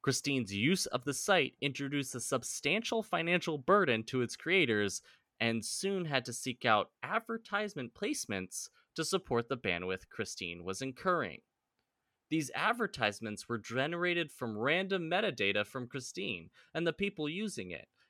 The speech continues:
and definitely not handcrafted ads placed explicitly on this site. Definitely not that. These are random, like, Google AdSense ads, for sure.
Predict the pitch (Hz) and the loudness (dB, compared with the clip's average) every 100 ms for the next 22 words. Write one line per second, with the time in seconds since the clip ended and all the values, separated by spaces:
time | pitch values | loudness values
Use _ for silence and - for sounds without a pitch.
0 | _ - 117 110 156 196 202 151 110 98 | _ -4 -4 2 6 6 4 0 4 6
1 | 90 - _ - 123 123 117 - - 175 | 4 -2 _ 2 6 8 6 0 0 4
2 | 208 226 - 202 202 - 196 170 - 185 | 4 2 2 8 8 6 2 2 6 8
3 | 165 113 98 101 - _ _ - 160 165 | 10 8 4 -4 -8 _ _ -2 6 6
4 | 135 - - 131 123 - - _ 311 311 | 4 -2 -6 -6 -6 -8 -12 _ 0 0
5 | - 175 135 120 107 104 _ _ 143 143 | 0 -4 2 4 4 -2 _ _ 4 4
6 | 123 127 123 - 151 95 - _ _ _ | 6 4 4 4 4 4 0 _ _ _
7 | _ _ _ - 151 - 127 110 104 95 | _ _ _ 4 4 4 0 2 2 0
8 | - 95 82 - _ _ _ - 139 127 | 0 -4 -4 -8 _ _ _ -8 -4 2
9 | 123 110 - - 113 139 156 147 123 117 | 4 4 0 -6 4 6 8 6 4 2
10 | 110 98 87 - 151 127 107 113 143 - | 2 0 0 0 0 4 4 4 4 -2
11 | 90 85 87 62 - - _ 170 175 165 | -8 -4 -2 -2 -6 -18 _ -2 0 0
12 | - 190 180 98 | -2 0 0 -2